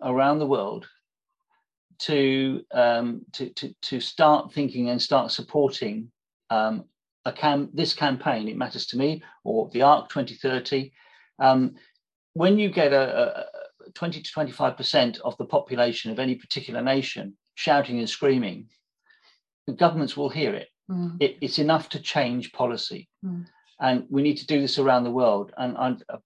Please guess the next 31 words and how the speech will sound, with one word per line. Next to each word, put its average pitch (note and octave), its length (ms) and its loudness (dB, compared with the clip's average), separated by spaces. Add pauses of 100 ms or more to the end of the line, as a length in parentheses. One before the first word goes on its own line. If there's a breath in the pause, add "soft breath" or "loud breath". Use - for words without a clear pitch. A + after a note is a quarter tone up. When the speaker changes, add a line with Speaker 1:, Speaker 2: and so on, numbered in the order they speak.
(120)
Speaker 1:
funny C3 160 -2
enough, - 140 -4
I C3 40 -8
had C3 100 -6
a - 40 -6
conversation B2 580 -2
the A#2 80 0
other A2+ 140 -4
day. A#2+ 240 2
What C3 200 0
about D3 220 4
China? C3+ 400 -2
What A#2+ 180 -6
about B2+ 220 2
America? C#3 380 -2
What B2 140 0
about C#3+ 220 2
Russia? D3+ 400 0 (1300)
We D#3 580 2
can D3+ 180 2
only D3+ 220 6
do D3+ 220 0
that A2 300 0 (280)
through C3 760 0 (140)
influencing C#3 880 0
people. B2+ 520 -6 (460)
Speaker 2:
Mm. A3 160 -2
Speaker 1:
If - 160 -2
we E3+ 140 6
talk - 360 -2
to B2 420 0